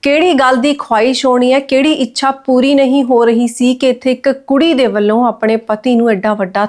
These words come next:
ਧੋਖਾ ਦਿੱਤਾ ਗਿਆ। ਹੁਣ ਤੱਕ ਇਹੋ ਜਿਹੇ ਕਿੰਨੇ ਮਾਮਲੇ ਸਾਹਮਣੇ ਆਏ ਜਿਸ ਦੇ ਵਿੱਚ ਮੁੰਡਿਆਂ ਦੇ ਵੱਲੋਂ ਬੇਵਫਾਈ ਕੀਤੀ ਜਾਂਦੀ ਹੈ ਤੇ ਕੁੜੀਆਂ ਨੂੰ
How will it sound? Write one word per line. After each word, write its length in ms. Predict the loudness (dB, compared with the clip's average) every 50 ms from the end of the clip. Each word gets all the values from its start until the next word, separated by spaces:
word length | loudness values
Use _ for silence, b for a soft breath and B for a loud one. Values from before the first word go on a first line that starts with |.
| -2 -2
ਧੋਖਾ 340 | -2 -2 -2 -4 -4 -4 -4
ਦਿੱਤਾ 380 | -4 -6 -6 -8 -8 -10 -8 -10
ਗਿਆ। 100 | -12 -14 -14 _ B B B B B B B -2
ਹੁਣ 100 | -2 -2
ਤੱਕ 240 | 0 0 -2 0 0
ਇਹੋ 160 | 0 0 0 0
ਜਿਹੇ 240 | 0 0 0 0 0
ਕਿੰਨੇ 320 | 0 0 2 2 4 2
ਮਾਮਲੇ 380 | 2 2 2 0 2 0 0 0
ਸਾਹਮਣੇ 420 | 0 -2 -2 0 0 2 2 2
ਆਏ 120 | 2 2
ਜਿਸ 240 | 2 0 -2 -4 -2
ਦੇ 120 | -2 -2 0
ਵਿੱਚ 260 | 0 -2 -2 -2 -2
ਮੁੰਡਿਆਂ 460 | -2 0 0 0 0 0 0 0 0
ਦੇ 100 | 0 0
ਵੱਲੋਂ 280 | 0 0 0 0 0 0
ਬੇਵਫਾਈ 580 | 0 0 0 0 0 -2 -4 -2 -2 -2 -2
ਕੀਤੀ 380 | -2 -2 -6 -6 -2 -2 -2 0
ਜਾਂਦੀ 420 | 0 0 0 0 0 0 0 0
ਹੈ 100 | 0 0
ਤੇ 160 | -2 -2 -4
ਕੁੜੀਆਂ 460 | -2 0 0 0 2 2 0 0 0 0
ਨੂੰ 200 | 0 -2 -4